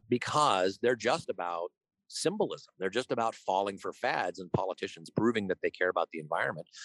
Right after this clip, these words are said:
by burning money to, you know, claim that they're helping the climate.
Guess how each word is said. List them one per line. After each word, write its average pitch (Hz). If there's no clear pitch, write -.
by 110
burning 104
money 92
to, 95
you 90
know, 78
claim 95
that 95
they're 90
helping 82
the 78
climate. 110